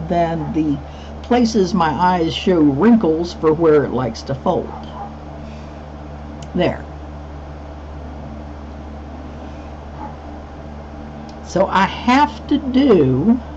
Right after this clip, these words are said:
this carry up so that when my eye folds, when I open them wide,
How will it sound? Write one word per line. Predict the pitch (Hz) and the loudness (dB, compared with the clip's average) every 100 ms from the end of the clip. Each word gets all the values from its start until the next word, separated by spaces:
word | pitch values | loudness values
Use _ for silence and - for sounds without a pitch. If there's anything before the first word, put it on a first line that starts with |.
| - - - - - - - - | -12 -12 -12 -12 -12 -12 -12 -4
this | 185 180 - | 0 0 -2
carry | - 269 277 330 165 135 | -2 2 2 4 4 4
up | 117 147 - - - - - - - - - - - | 0 -4 -6 -12 -14 -14 -12 -12 -12 -14 -12 -12 -10
so | - - 220 202 196 180 | -6 2 6 6 6 4
that | 190 - - | 4 2 4
when | 220 311 | 4 4
my | 311 285 - | 2 0 2
eye | 233 269 277 - | 0 2 -4 -4
folds, | 214 269 392 156 180 240 - - - - - 73 73 73 76 73 - - - - - - - - | 0 0 2 2 2 -2 -4 -10 -12 -12 -12 -12 -12 -14 -14 -14 -14 -12 -12 -12 -12 -14 -10 0
when | 196 196 196 | 2 2 2
I | 190 170 - | 2 2 2
open | 269 - 262 190 | 0 4 4 4
them | 151 156 202 143 | 2 0 0 0
wide, | 123 110 113 - 214 269 262 | -2 -4 -6 -2 0 2 0